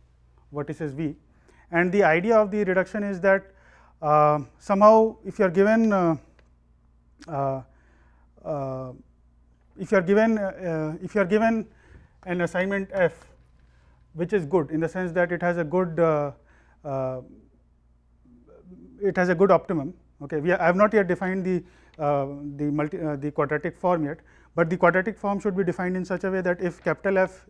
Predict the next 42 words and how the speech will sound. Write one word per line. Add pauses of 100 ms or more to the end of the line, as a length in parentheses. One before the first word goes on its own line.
is
good, (460)
it
has
a
good
optimum, (340)
then (340)
you
should
be
able
to
decode, (280)
uh, (100)
labels
for (220)
each
of
the
vertices
from, (500)
from
these
functions. (600)
Okay, (300)
because
the
information
that
you
are
given
for
each
vertex
is (420)
basically
contained
in (320)
the
restrictions,